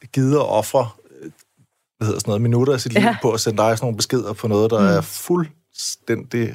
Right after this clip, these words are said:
Speaker 1: øh, helt, burde
Speaker 2: Ja.
Speaker 1: være helt uproblematisk.
Speaker 2: Jeg kan huske, jeg sagde til Troels Lund, fordi folk var imod, at der skulle være en dør i skurvognen, ikke? Så
Speaker 1: Ja.
Speaker 2: sagde jeg også til, til Troels Lund der på mødet, der over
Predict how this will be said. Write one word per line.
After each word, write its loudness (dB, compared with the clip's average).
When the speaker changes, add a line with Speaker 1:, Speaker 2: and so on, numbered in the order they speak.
Speaker 1:
øh, -2
helt, -8
burde 0
Speaker 2:
Ja. 2
Speaker 1:
være 2
helt -4
uproblematisk. -6
Speaker 2:
Jeg 2
kan 2
huske, 0
jeg 0
sagde 0
til -10
Troels -2
Lund, 0
fordi -2
folk -2
var 2
imod, 2
at -2
der 2
skulle -4
være 2
en -4
dør 0
i 0
skurvognen, 0
ikke? 0
Så 0
Speaker 1:
Ja. 4
Speaker 2:
sagde 2
jeg 2
også -6
til, 0
til -12
Troels -4
Lund 0
der 0
på -6
mødet, 0
der 2
over 2